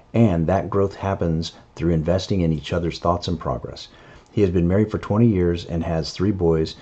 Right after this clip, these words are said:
which means he has no nice furniture, and he enjoys learning, reading, and working out during his free time. Let's get started.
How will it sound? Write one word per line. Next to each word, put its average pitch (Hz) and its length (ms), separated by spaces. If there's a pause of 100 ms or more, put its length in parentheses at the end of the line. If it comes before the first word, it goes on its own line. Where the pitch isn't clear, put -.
(200)
which 117 180
means 110 220
he 101 80
has 85 240
no 82 180
nice 87 280
furniture, 73 580 (300)
and 82 100
he 95 100
enjoys 95 520 (420)
learning, 123 560
reading, 107 480
and 73 260
working 95 320
out 90 320 (100)
during 76 260
his 73 100
free 78 220
time. - 340 (400)
Let's 82 160
get 87 180
started. - 380